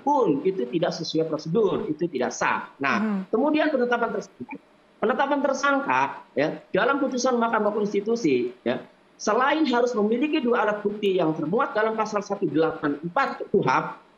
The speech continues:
Speaker 1: juga saksinya itu harus diperiksa dulu dalam tahap penyidikan. Nah, jawaban penyidik Polda Jawa Barat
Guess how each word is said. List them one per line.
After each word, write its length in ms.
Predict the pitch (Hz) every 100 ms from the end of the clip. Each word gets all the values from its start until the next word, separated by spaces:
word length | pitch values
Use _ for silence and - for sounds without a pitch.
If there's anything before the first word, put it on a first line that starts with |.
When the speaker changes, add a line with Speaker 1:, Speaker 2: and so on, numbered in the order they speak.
| _
Speaker 1:
juga 880 | - 285 175 143 90 87 123 - - -
saksinya 560 | 262 240 220 226 185 226
itu 160 | 214 311
harus 320 | 240 208 226
diperiksa 480 | 190 175 165 - 202
dulu 480 | 262 311 285 190 151
dalam 240 | 160 160
tahap 320 | 165 160 190 - _
penyidikan. 720 | 254 254 302 277 214 190 - - 170
Nah, 480 | 165 151 127 - - -
jawaban 640 | 180 202 311 311 320 311
penyidik 240 | 269 247 240 240
Polda 160 | 208
Jawa 240 | 185 190 170
Barat 720 | 180 135 101 110 143 190